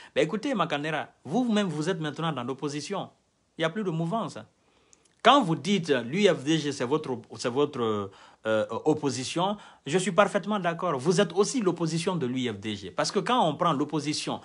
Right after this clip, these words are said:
dans sa définition, ben, c'est tout simplement que ça. Je prends ça,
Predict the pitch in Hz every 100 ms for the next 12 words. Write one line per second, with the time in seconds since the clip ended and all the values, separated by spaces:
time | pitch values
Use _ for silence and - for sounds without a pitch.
0 | - - 143 180 170 139 143 135 123 -
1 | 135 185 247 - - _ 147 - - 175
2 | 240 220 190 185 196 208 196 170 240 247
3 | - _ _ _ _ _ 160 190 180 220
4 | 214 202 226 262